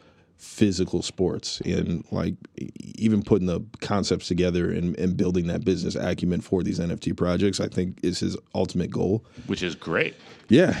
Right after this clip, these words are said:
Speaker 1: and he called out Gary Vee on Twitter last week, um, saying he doesn't like how he plays games and this is only for the athletes. And I think, and this is speculation because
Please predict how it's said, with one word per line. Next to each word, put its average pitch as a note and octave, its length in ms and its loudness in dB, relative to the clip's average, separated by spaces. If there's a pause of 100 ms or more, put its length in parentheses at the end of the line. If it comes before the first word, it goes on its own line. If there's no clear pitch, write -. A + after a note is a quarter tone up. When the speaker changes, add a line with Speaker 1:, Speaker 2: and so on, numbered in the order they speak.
(120)
Speaker 1:
and A#2+ 100 6
he A2 60 4
called B2+ 240 6
out A2+ 200 6
Gary G#2 220 6
Vee G#2+ 400 4
on F2+ 200 -2
Twitter A2 360 4
last F#2 380 0
week, F2+ 460 0
um, F2 280 0
saying F2 320 0
he F#2 120 2
doesn't F2+ 220 0
like F2 180 2
how F2 140 2
he F2 80 4
plays F2 360 2
games F2+ 560 2
and E2 300 -2
this F#2 220 2
is F2 120 0
only F2 180 2
for F#2 160 0
the F2 140 2
athletes. F2+ 640 0 (100)
And E2+ 300 0 (140)
I F#2+ 180 -2
think, A#2+ 340 2
and G2 100 2
this A2 140 0
is - 60 0
speculation F#2 640 2
because F2 440 0